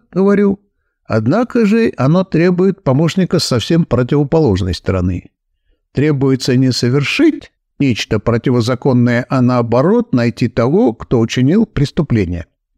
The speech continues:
Не обижайтесь, Рыбзуся, но больше я сказать не могу".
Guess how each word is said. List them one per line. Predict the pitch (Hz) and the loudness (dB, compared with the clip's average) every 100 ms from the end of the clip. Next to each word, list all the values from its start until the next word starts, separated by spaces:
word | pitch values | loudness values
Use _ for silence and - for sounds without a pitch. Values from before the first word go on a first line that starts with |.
| _ | _
Не | 156 151 | -2 0
обижайтесь, | 127 120 139 220 226 - 226 196 | 2 0 2 0 0 0 0 0
Рыбзуся, | 202 175 143 202 - 185 - - | 0 0 0 0 0 -2 -2 -2
но | 113 | -2
больше | 107 180 196 101 | 0 0 0 0
я | 95 | -2
сказать | - 156 170 165 | 0 0 0 0
не | 107 110 | 0 0
могу". | 131 87 73 | 0 -2 -6